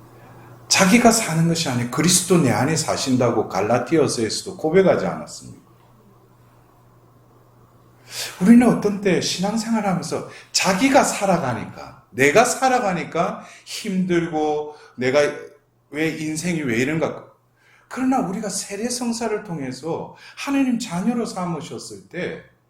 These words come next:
우리가 지난주에도 성령 강림 대축일 날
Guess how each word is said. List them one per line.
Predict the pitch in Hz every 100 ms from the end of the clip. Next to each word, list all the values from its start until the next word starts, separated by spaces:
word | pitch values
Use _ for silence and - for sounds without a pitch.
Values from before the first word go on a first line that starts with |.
| _ _
우리가 | 208 226 190 - - - - _ _ _
지난주에도 | - 175 180 190 - 190 151 127 139 - -
성령 | - 202 220 254
강림 | 226 190 190 185
대축일 | 156 - 190 180 160
날 | 123 113 117 76